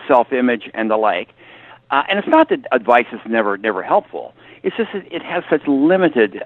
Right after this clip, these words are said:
uh, impact. And the way to, to, to understand that is just to think about all the advice that we get all day long. We get an advice all day long. How much that really impacts us? Almost not at all.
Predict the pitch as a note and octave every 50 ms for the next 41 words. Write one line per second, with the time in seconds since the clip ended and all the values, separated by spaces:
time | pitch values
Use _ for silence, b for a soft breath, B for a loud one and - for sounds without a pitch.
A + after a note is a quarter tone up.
0 | - - A2 G#2+ G2 - - C#3 C#3+ C#3 - G#2 E2 D2 - - B B B B
1 | B B B B C#3 C#3+ D3+ D#3 G3+ A#3 G#3+ D3 - _ - - C#3 B2 A#2+ A2+
2 | - - B2+ B2 A2+ A2 F2+ A#2+ B2+ A2+ - - F#3 G#3 C4 A#3+ C#3+ G#2 G#2+ A2
3 | - - E3+ D#3 - - - C#3 - - - - G#3+ A#3+ B3+ - - - _ _
4 | - D3 C3+ C#3+ C3 - _ - C#3 C#3+ D#3+ F3 F#3 F#3 F#3+ F#3+ F#3+ F#3 G3 F#3+
5 | F3+ D3+ A#2+ A#2+ G#2 E2+ E2 - - - - - F2+ A2+ B2+ C#3 D3 B2 G#2 F2+
6 | D#2 D#2 - _ - - B2+ C3 C3+ C3+ C3+ C3 B2 B2+ B2 A#2+ A#2 A2 G2+ F2+
7 | C2+ - _ _ _ _ _ - D#3+ G3+ G#3+ A#3 F#3+ D3+ C3+ B2 A#2 C3 B2+ A#2+
8 | - - - C#3+ D#3 E3+ F#3+ F#3+ F#3+ D#3+ C3 A#2+ A#2+ A#2+ - - B3 C#4 C#4 -
9 | - - F#3+ F3 D#3+ C3+ A#2+ B2+ B2+ C#3 D3+ D#3 D#3 D3 C3+ - B2 C3 C3+ C3+
10 | - A#2+ G#2 F#2 - - - - - - - - _ b b b b b b b
11 | b b b b b b - F3+ G3 G3+ - - - F3+ F3+ F3+ E3 D#3+ F3 G#3+
12 | - - - - -